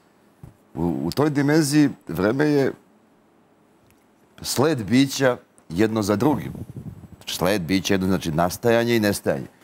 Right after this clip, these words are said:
Nama vreme stoji već neko vreme, zahvaljujući ovdje ovim ljudima koji tu stoje. E, Kant je rekao da je vreme neki o-, i oblik intuicije, intuitivnog znanja.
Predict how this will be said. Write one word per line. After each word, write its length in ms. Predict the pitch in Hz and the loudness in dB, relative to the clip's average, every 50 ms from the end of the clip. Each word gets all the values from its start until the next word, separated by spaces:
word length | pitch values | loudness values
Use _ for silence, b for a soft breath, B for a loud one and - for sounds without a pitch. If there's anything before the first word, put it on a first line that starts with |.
| b b _ | b b _
Nama 240 | - 69 71 78 85 | -2 0 2 2 2
vreme 300 | 90 90 95 101 104 107 | 2 2 2 2 2 0
stoji 360 | 95 - - 104 110 117 98 | -2 -2 0 2 2 2 2
već 200 | 82 87 85 - | 0 -2 -2 0
neko 300 | - 156 123 - - 113 | 0 0 0 0 0 0
vreme, 280 | 104 95 95 95 104 107 | 2 2 2 2 2 2
zahvaljujući 600 | 98 110 92 90 101 104 110 113 107 85 - 98 | 2 0 2 0 0 2 2 0 0 0 2 4
ovdje 300 | 98 98 104 107 113 101 | 4 4 4 4 4 4
ovim 240 | 85 107 110 110 101 | 4 4 4 4 4
ljudima 340 | 95 95 92 104 120 127 123 | 2 2 2 2 2 2 2
koji 180 | - 127 127 | 2 0 0
tu 180 | 117 - 147 139 | 2 2 2 2
stoje. 320 | 120 - - 120 101 76 | 2 2 0 0 0 0
E, 1400 | - - _ _ _ _ - - - - - _ _ _ _ _ _ _ _ _ _ _ _ _ _ - - 80 85 87 90 90 90 80 - | -4 -10 _ _ _ _ -20 -20 -20 -20 -20 _ _ _ _ _ _ _ _ _ _ _ _ _ _ -2 0 2 2 4 4 2 0 0 -2
Kant 300 | - - 117 123 135 131 | -4 -2 -2 -2 -4 -4
je 60 | 135 131 | -2 -2
rekao 260 | 127 127 120 131 127 | 0 0 0 0 2
da 80 | 117 | 4
je 60 | 120 113 | 4 4
vreme 360 | 117 123 123 127 123 120 - - _ _ _ _ - - - - - | 4 4 4 4 2 2 0 -2 _ _ _ _ -20 -20 -20 -14 -6
neki 340 | - 101 110 101 - 107 117 | -2 0 0 0 0 0 0
o-, 80 | 85 98 98 90 | 0 0 -4 -4
i 140 | 82 95 110 | -2 0 2
oblik 280 | 113 113 113 127 113 - | 2 2 2 0 0 0
intuicije, 640 | 117 95 - 101 117 131 - - - - - - - - _ _ _ _ | -2 -2 2 2 2 2 2 -2 -6 -10 -10 -12 -14 -18 _ _ _ _
intuitivnog 600 | - - 127 127 - 95 - - 85 76 76 - | 0 0 2 2 2 0 0 0 -2 -4 -4 -4
znanja. 360 | - - 73 67 65 62 58 | -2 -2 0 0 -2 -2 -6